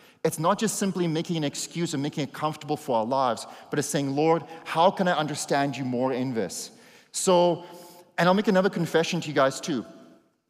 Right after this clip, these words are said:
And it's kinda hard for me to say it here, but one of the things I struggle with in Scripture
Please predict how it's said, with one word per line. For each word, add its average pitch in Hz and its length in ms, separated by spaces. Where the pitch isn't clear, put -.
And 143 160
it's 143 100
kinda 165 180
hard 151 220
for - 80
me 143 60
to 120 80
say 156 180
it 147 80
here, 107 240
but 107 320
one 139 280
of 226 40
the 233 140
things 185 280
I 151 200
struggle 151 340
with 151 140
in 135 80
Scripture - 580